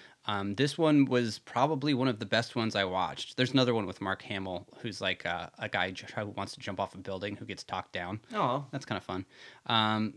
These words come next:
Speaker 1: maybe we'll do that if we ever do the show again. But it had been so long since we took a visit to Alfred Hitchcock. I wanted to do another one, and this one was probably the best out of the ones that were there. Um,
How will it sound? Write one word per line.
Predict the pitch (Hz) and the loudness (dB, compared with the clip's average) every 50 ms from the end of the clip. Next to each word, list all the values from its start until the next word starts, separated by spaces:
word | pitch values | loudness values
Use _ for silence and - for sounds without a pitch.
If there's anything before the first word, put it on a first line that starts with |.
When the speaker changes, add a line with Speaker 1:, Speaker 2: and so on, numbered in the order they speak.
| - | -4
Speaker 1:
maybe | - 123 113 110 | -2 0 0 0
we'll | 107 107 | -2 -6
do | 98 117 | -4 0
that | 110 104 101 | 0 0 0
if | - - | 0 -2
we | 104 | -6
ever | 98 95 98 | -4 -4 -6
do | 90 104 95 | -8 -6 -6
the | 95 | -6
show | 92 - - 95 | -6 -6 -6 -6
again. | 92 92 92 90 92 | -6 -6 -6 -6 -4
But | 92 117 113 113 107 - | 0 2 2 2 2 2
it | 147 151 131 | 0 2 2
had | 143 127 | 2 2
been | 123 196 196 185 | 2 0 0 2
so | - 190 170 | 4 4 4
long | 147 135 135 131 135 | 6 6 6 6 4
since | 135 - 139 - - | 4 0 -2 -2 -2
we | 120 | -6
took | 110 - 131 123 123 | -2 -2 -2 -2 0
a | |
visit | 110 110 113 - 117 107 | 0 0 0 0 -2 -6
to | - - 117 98 | -2 0 0 2
Alfred | 85 101 - 107 104 110 | 2 2 0 -2 -2 -2
Hitchcock. | 110 - - - 110 101 - | -2 -4 0 2 2 2 2
I | 101 | 2
wanted | 95 120 143 139 120 | 2 4 4 4 2
to | 110 | 2
do | - 117 110 | 0 0 0
another | 110 104 101 101 104 104 104 | 2 0 0 0 0 0 0
one, | 101 101 101 95 | 0 0 0 0
and | 85 104 110 | 0 0 0
this | 120 117 - | 0 0 0
one | 143 131 | 0 0
was | 123 127 | 0 0
probably | - - 123 120 104 110 110 | 2 2 4 4 4 2 0
the | 98 101 | -2 -2
best | 90 - 101 101 - - | 0 0 0 0 0 -4
out | - 92 98 | -10 -8 -8
of | 98 95 | -6 -6
the | 95 | -4
ones | 95 95 95 95 90 - | -4 -4 -4 -4 -4 -4
that | - 85 - | -6 -6 -4
were | 87 92 | -4 -6
there. | 90 87 90 85 85 87 - _ - - - - - - - _ _ - | -6 -8 -8 -8 -8 -8 -10 _ -20 -20 -20 -20 -20 -20 -20 _ _ -4
Um, | 110 104 101 101 98 98 98 101 | -2 0 0 2 0 0 -2 -4